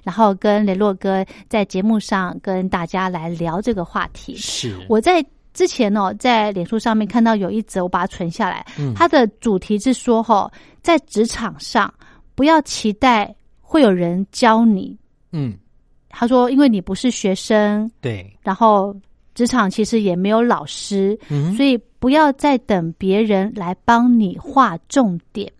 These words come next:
Speaker 2: 嗯。
Speaker 1: 我看到这个主题之后呢，我就回想起我当初到电台来那一年，
Speaker 2: 嗯。
Speaker 1: 然后要学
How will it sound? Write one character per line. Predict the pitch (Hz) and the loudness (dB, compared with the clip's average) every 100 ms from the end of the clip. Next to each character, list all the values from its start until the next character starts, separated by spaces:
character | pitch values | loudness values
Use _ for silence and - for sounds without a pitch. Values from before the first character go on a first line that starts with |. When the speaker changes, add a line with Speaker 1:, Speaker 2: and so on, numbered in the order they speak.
| _ _ | _ _
Speaker 2:
嗯。 | 151 120 90 - - | -4 -4 -6 -16 -6
Speaker 1:
我 | |
看 | 214 349 | 0 4
到 | 359 | 4
这 | 320 349 | 4 2
个 | 277 | 0
主 | - 190 | -2 -6
题 | 180 196 | -2 -6
之 | - 233 | -2 -2
后 | - 240 | 2 2
呢， | 202 196 185 | 2 0 -2
我 | 190 | -6
就 | - 240 214 - _ _ | 0 0 0 -4 _ _
回 | _ - - 220 | _ -12 4 6
想 | 240 220 226 | 6 2 2
起 | 233 - | 0 -4
我 | 190 175 | -2 -2
当 | - 220 226 | 0 0 -2
初 | - 220 214 - - - _ - | -2 0 0 -4 -18 -20 _ 0
到 | 247 202 | 2 2
电 | 185 262 214 | 2 0 0
台 | 196 - 180 | -2 -8 -6
来 | 180 175 170 196 | -4 -4 -6 -2
那 | 214 | -2
一 | 208 | 0
年， | 208 196 175 160 170 - | 2 0 -2 -8 -12 -12
Speaker 2:
嗯。 | 151 131 | -6 -4
Speaker 1:
然 | 113 | -4
后 | 190 226 | -2 -2
要 | 226 214 | 0 0
学 | 196 - - 175 170 175 | -2 -12 -6 -4 -2 -6